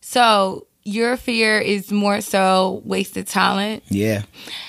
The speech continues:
Speaker 1: Do you feel like you are at a peak point in your,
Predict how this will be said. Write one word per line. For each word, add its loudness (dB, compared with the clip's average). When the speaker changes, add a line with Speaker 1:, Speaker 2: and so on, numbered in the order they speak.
Speaker 1:
Do 0
you 0
feel 0
like 0
you 0
are 0
at 2
a 2
peak -2
point -2
in -8
your, -6